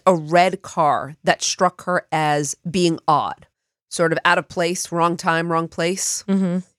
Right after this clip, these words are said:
Speaker 1: But before she could even really comprehend what she was seeing and why it was odd,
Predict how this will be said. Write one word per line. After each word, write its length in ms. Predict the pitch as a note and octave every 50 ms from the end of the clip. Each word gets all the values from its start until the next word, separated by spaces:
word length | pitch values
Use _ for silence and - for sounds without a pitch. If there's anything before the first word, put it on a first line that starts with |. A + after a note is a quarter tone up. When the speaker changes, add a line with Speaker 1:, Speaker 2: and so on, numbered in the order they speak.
| _ _ _ _ _ _ -
Speaker 1:
But 140 | A3 -
before 420 | - A3 G3+ - - - A#3 A#3+ C#4+
she 180 | - - -
could 200 | G#3+ - A#3 G#3+ -
even 260 | - A3 G#3 G#3+ G3+
really 240 | G3 G3 G3 F#3+ F3+
comprehend 920 | - - - - G#3+ G#3+ A3 - E3 D#3 D#3 D3+ - G3+ B3 B3+ G#3+ F3 D3
what 180 | E3 E3+ -
she 140 | - - F#3
was 160 | D3+ D#3+ D#3
seeing 420 | - - - F#3 F#3 G3 G3 F#3+ E3+
and 160 | D3+ D3 D#3
why 220 | D#3 D#3 D#3 D#3
it 160 | E3 F3 -
was 180 | - E3 D#3 - -
odd, 420 | - D#3+ D#3+ D3+ D#3+ F#3 A3 G#3+